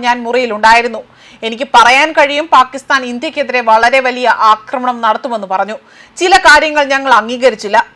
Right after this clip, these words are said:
പാകിസ്ഥാൻ ചെയ്യുമെന്ന് ഭീഷണിപ്പെടുത്തുന്ന കാര്യങ്ങൾ പ്രധാനമന്ത്രിക്ക് അശ്രദ്ധയുണ്ടായിരുന്നു. മെയ് ഒൻപതിന് രാത്രി പാകിസ്ഥാൻ ഇന്ത്യയെ വൻതോതിൽ തന്നെ ആക്രമിക്കുകയായിരുന്നുവെന്നും എന്നാൽ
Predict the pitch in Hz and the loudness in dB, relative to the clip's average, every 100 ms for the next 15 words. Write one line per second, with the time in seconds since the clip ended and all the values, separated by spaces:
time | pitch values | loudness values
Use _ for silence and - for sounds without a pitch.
0 | 226 208 247 240 247 247 240 226 254 254 | 0 0 -2 -2 -2 -2 -4 -4 -4 -4
1 | 233 247 254 339 285 277 277 247 247 247 | -6 -8 -8 -6 -2 -2 0 0 2 2
2 | 254 262 262 240 269 285 277 254 247 240 | 2 -2 -4 -2 0 0 -2 -6 -6 -4
3 | 226 220 247 233 202 196 196 208 220 - | -6 -4 -6 -8 -12 -4 0 0 -4 -12
4 | _ - - 220 233 226 226 226 240 240 | _ -20 -8 -4 -2 -2 -4 -4 -4 0
5 | 226 226 254 254 233 226 240 - 240 233 | 2 2 0 0 0 0 -6 -4 -4 -6
6 | 233 254 247 220 240 294 277 254 262 254 | -6 -4 0 -2 -2 -4 -2 -2 -2 0
7 | 233 220 - 294 254 254 277 254 262 269 | 0 0 0 -4 -6 -6 2 2 2 0
8 | 254 202 - - - 330 359 | -4 -4 -12 -16 -4 0 2